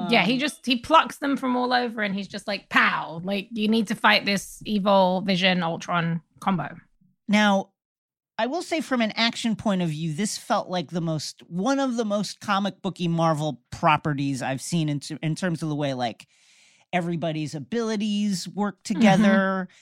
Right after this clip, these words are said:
Speaker 2: uh, the kind of synergy between characters. I thought the character choice was very interesting here. Um,
Speaker 1: Yeah.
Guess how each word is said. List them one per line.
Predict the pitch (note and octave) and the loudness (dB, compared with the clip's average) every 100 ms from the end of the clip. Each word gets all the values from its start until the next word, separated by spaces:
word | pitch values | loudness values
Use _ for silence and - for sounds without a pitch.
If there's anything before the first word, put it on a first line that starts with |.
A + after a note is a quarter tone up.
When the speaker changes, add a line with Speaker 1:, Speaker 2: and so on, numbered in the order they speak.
| _ _ | _ _
Speaker 2:
uh, | - E3 D#3+ D#3 D#3 | -6 -2 -2 -2 -4
the | D3+ | -8
kind | - F#3+ | -8 -6
of | D#3+ | -6
synergy | - - B3+ A#3 G#3 F3+ A3 G#3+ G3+ | -8 -4 0 0 0 0 0 -2 -2
between | F#3+ - G3 F3+ | -6 -6 -6 -6
characters. | - G#3+ G#3+ G#3 G#3+ G3+ G3 F#3 - - - | -2 0 0 -4 -6 -4 -6 -8 -16 -14 -4
I | F3 | -2
thought | F3 | -2
the | - | -4
character | - F3 F#3 - A3 | -2 0 0 -2 -6
choice | - A3+ A3+ - | -2 0 0 0
was | A3 G#3 | -2 0
very | A3+ A3+ | 0 0
interesting | F#3+ A3 B3 - A#3+ A#3 | -2 -2 -4 -4 0 2
here. | A3+ A3+ A#3+ B3+ - _ _ _ - F#3 | 2 0 -2 -4 -10 _ _ _ -12 -6
Um, | F3 E3+ E3 | -2 -2 2
Speaker 1:
Yeah. | D#4 E4 | 4 4